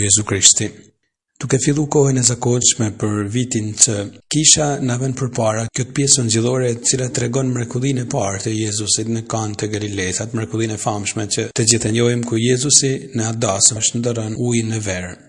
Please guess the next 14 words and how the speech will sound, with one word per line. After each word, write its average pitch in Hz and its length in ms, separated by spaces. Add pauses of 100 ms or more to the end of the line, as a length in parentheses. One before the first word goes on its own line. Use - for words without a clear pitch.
(260)
E 156 220
kjo 160 160
pjesë 175 300
ungjillore 123 460 (140)
ka 139 140 (100)
në 143 120
vetvete 127 440
disa 123 300
rreshta 120 260
që 117 160
duket 127 300
sikur 123 240
e 117 80
tepërojnë. 95 540